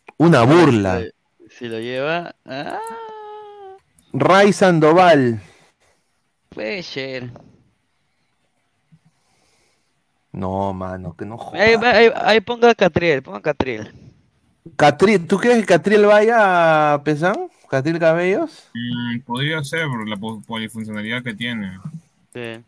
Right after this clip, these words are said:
Speaker 3: Además
Speaker 1: Catriel
Speaker 3: que
Speaker 1: Cabello.
Speaker 3: es extremo, es medio centro, eh, ¿qué más? O sea, juega de todo un poco. Y si es que está probando de alguna manera jugadores, puede ser.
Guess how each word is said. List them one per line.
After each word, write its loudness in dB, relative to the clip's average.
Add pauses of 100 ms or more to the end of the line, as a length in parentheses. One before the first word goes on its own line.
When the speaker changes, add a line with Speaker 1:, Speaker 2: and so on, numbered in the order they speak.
(1080)
Speaker 3:
Además -4
Speaker 1:
Catriel -8
Speaker 3:
que -6
Speaker 1:
Cabello. -4
Speaker 3:
es -8
extremo, -8
es -14
medio -10
centro, -12
eh, -12
¿qué -16
más? -14 (380)
O -20
sea, -14
juega -10
de -14
todo -14
un -12
poco. -14 (420)
Y -12
si -10
es -12
que -16
está -12
probando -6
de -4
alguna -8
manera -8
jugadores, -10 (280)
puede -12
ser. -12